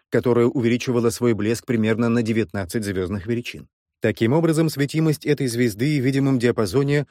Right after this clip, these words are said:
выросла в десять в степени девятнадцать, деленное на два с половиной, что приблизительно равно сорока миллионам раз.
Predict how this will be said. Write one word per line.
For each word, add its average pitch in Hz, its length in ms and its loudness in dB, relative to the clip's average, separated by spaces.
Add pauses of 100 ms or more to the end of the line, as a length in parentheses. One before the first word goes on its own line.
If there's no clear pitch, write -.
(100)
выросла 147 600 2
в 113 120 0
десять 131 380 -2
в - 80 -16
степени 143 380 0
девятнадцать, 127 640 -2
деленное 123 480 2
на 120 100 2
два 110 160 0
с - 100 -4
половиной, 120 600 -2 (100)
что - 260 0
приблизительно 147 640 -2
равно 131 460 0
сорока 123 520 -2
миллионам 95 380 -2
раз. - 380 -16